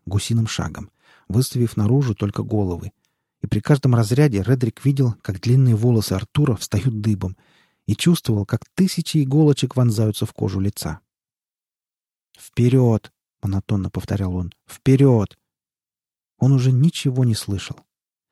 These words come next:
Один раз Артур повернулся к нему в профиль, и он увидел вытаращенный ужасом глаз, скошенный на него,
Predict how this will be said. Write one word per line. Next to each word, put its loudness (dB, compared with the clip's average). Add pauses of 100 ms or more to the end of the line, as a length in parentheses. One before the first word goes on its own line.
(360)
Один 2
раз 4
Артур 0
повернулся 2
к -10
нему 4
в -8
профиль, 2 (340)
и 0
он 6
увидел 2
вытаращенный 0
ужасом 0
глаз, 0 (300)
скошенный -4
на 0
него, 0